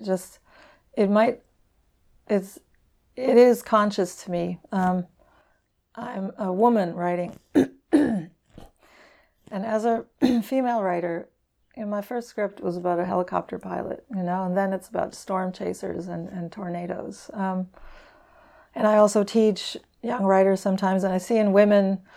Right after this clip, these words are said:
often in the very beginning, we do these little exercises, and, and they, stories take place in the kitchen.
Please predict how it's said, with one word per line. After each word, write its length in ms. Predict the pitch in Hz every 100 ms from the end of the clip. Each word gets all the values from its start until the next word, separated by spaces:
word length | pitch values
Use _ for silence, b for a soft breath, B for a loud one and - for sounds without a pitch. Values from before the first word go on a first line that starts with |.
| b b b _
often 580 | 254 262 - 220 214 180
in 140 | -
the 80 | 180
very 220 | 175 190
beginning, 720 | 196 175 196 190 214 214 208 185
we 120 | 185
do 180 | 175 185
these 160 | 180
little 320 | 190 175 170 208 _ -
exercises, 840 | - - 202 190 190 185 190 185
and, 240 | 190 175 170 B B B B B B _
and 180 | 247 208
they, 500 | 208 208 202 _ -
stories 340 | - 233 220 214
take 200 | 220 202
place 220 | 214 196
in 80 | 196
the 60 |
kitchen. 500 | 190 208 196 - -